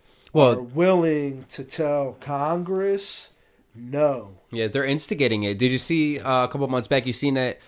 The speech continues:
Speaker 1: uh, they built, like, a mock U S ship?
Speaker 2: Oh,
Speaker 1: The
Speaker 2: that wouldn't
Speaker 1: Chinese did?
Speaker 2: surprise me. That would not
Speaker 1: They
Speaker 2: surprise
Speaker 1: built,
Speaker 2: me
Speaker 1: uh,
Speaker 2: one
Speaker 1: there's
Speaker 2: bit.
Speaker 1: pictures of it. They built a mock U S ship. Like, they didn't say it was, but it,
Speaker 2: Yeah.
Speaker 1: it, they're, they're like, it, they s-, it looked exactly like a certain ship that we had, and they were using it to test missiles on.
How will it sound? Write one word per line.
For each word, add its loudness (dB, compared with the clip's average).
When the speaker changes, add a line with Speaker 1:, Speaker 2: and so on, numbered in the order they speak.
Speaker 1:
uh, 2
they 0
built, 2
like, 0
a 2
mock 4
U 4
S 2
ship? 0
Speaker 2:
Oh, -6
Speaker 1:
The -2
Speaker 2:
that 0
wouldn't -4
Speaker 1:
Chinese 4
did? 2
Speaker 2:
surprise -10
me. -10
That -8
would -10
not -8
Speaker 1:
They 8
Speaker 2:
surprise 0
Speaker 1:
built, 10
Speaker 2:
me 0
Speaker 1:
uh, 4
Speaker 2:
one 2
Speaker 1:
there's 2
Speaker 2:
bit. 0
Speaker 1:
pictures 4
of 4
it. -8
They 0
built 4
a 2
mock 6
U 2
S 2
ship. 0
Like, 4
they 2
didn't 2
say 4
it 4
was, 4
but 4
it, 0
Speaker 2:
Yeah. -6
Speaker 1:
it, -2
they're, 0
they're 0
like, 2
it, -4
they 2
s-, -6
it -8
looked 2
exactly 4
like 4
a 2
certain 0
ship -2
that -2
we -2
had, 2
and 0
they 2
were 2
using 2
it -4
to -4
test -4
missiles -2
on. -4